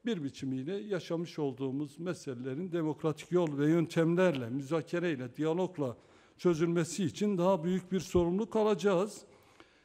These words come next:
Yine yani kısmen anayasa tartışmaları da değerlendirildi. Bu konuda da çok kısa şunları söyleyebilirim. Bir,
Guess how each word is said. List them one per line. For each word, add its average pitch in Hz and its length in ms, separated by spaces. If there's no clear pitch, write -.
Yine 233 360
yani 190 280
kısmen 196 760
anayasa 170 640
tartışmaları 143 720
da 127 200
değerlendirildi. 117 960
Bu 208 120
konuda 190 380
da 208 160
çok - 260
kısa - 240
şunları 202 520
söyleyebilirim. 131 840
Bir, 180 360